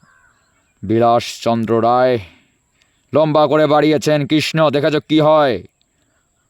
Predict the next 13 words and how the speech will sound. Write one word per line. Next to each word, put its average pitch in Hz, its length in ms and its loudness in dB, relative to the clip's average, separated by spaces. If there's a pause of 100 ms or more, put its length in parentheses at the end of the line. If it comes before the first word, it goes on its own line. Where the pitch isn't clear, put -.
(120)
দিয়েছেন, 160 500 2 (880)
আবারও 160 340 2
লম্বা 165 240 2
করে 160 160 0
কিক, 165 340 2 (240)
গোল 170 200 2
হওয়ার 170 260 2
সম্ভাবনা, 165 380 0 (600)
কিন্তু 135 300 -2 (140)
না, 127 120 0 (180)
আবারও 135 440 2
সীমানা 131 400 -2
রেখার 120 360 -2